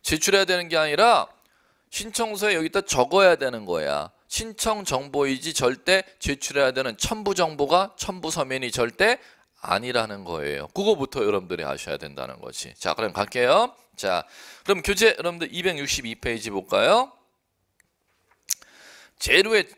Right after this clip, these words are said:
상단에 제일 위에 줄, 양가로 이 제출해야 되는, 어, 어, 제출이 아니라 제공, 고치세요.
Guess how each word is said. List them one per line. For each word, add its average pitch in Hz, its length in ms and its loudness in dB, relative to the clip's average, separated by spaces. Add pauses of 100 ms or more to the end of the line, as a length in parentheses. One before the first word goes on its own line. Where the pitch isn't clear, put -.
(120)
상단에 170 460 -2
제일 156 240 -2
위에 123 200 2
줄, 78 320 -10
양가로 107 440 0
이 123 260 -2 (380)
제출해야 202 640 4
되는, 151 260 -4 (120)
어, 90 520 -4 (200)
어, 101 320 0 (720)
제출이 - 360 -6
아니라 98 480 -4
제공, 170 540 0 (640)
고치세요. - 420 -14